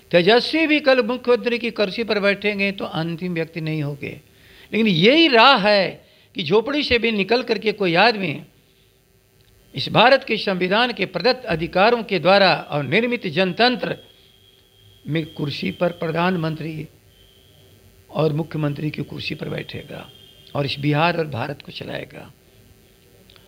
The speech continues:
बिहार का यही मुख्य विषय था, इसलिए अभी पहले भी मैं कह रहा हूँ, आज फिर दोहरा रहा हूँ, लोगों को अभी इस कानून बनने की इंतज़ार था,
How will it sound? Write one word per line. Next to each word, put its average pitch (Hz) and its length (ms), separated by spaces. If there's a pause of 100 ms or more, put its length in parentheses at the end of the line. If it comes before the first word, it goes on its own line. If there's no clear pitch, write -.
(680)
बिहार 160 480
का 170 160
यही 175 460
मुख्य 170 260
विषय 185 380
था, 190 600 (720)
इसलिए 202 360
अभी 214 400 (760)
पहले 226 280
भी 240 140
मैं 220 160
कह 226 220
रहा 220 200
हूँ, 226 160
आज 202 340
फिर 247 180
दोहरा 185 380
रहा 175 220
हूँ, 151 360 (680)
लोगों 214 500
को 240 200
अभी 208 300
इस 196 360
कानून 185 460
बनने 190 440
की 180 240
इंतज़ार 175 580
था, 160 240